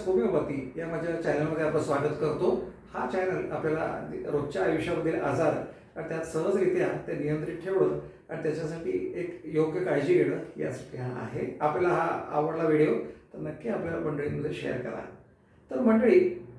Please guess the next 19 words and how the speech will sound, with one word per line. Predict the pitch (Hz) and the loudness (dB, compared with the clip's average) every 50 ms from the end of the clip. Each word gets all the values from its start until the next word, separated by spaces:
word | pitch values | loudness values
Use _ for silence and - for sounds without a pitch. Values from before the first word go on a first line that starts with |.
| - - | -12 -6
वृद्ध | 156 180 190 185 - 262 269 | 0 2 4 4 4 2 0
काळातील | 262 214 202 202 202 202 214 220 214 220 - - - | 2 4 4 4 4 2 2 -2 -2 -2 -6 -6 -4
आरोग्य | 160 151 160 175 175 170 185 | -2 -2 0 0 0 0 0
समस्या, | - - 165 147 151 147 - - 139 131 123 117 - - - 185 | 0 2 2 0 0 -2 -2 -4 -4 -4 -6 -6 -8 -8 -8 -6
आता | 196 254 254 247 | -4 0 2 2
नक्की | 247 247 - 220 214 | 2 2 0 0 4
वृद्ध | 202 196 185 180 214 | 6 6 6 6 4
काळ | 240 233 226 240 247 240 - 220 | 4 4 2 0 0 0 0 0
कुठला | 208 - 202 185 - - - - - - - - - - - - - - - - | 0 4 4 4 4 4 2 -2 -6 -12 -18 -20 -20 -20 -20 -20 -20 -20 -10 -6
हा | 233 240 | -6 -4
प्रश्न | 226 196 190 185 - 202 | -2 -2 -2 -2 -2 -4
फार | 202 196 185 185 190 190 185 - 156 | -4 -2 -2 -2 0 0 -2 -4 -2
डिबेटिंग | 151 151 151 156 151 151 147 135 135 | 0 0 2 2 0 0 0 0 0
आहे. | 135 120 - 110 - - - - - - - - - _ _ _ - - | 0 -2 -2 -4 -6 -6 -6 -10 -14 -20 -20 -20 -20 _ _ _ -10 -4
साधारण | 180 180 - - 262 247 | -2 2 2 2 2 2
वैद्यकीय | 220 196 190 185 202 196 190 196 | 2 4 4 4 4 4 4 4
शास्त्रात | 196 202 196 190 190 196 196 185 | 2 0 0 0 0 -2 -2 -2
मानलं | 180 170 165 165 170 170 | -2 -2 -2 0 0 0
जातं | 180 180 180 165 151 151 | 2 0 2 2 0 -2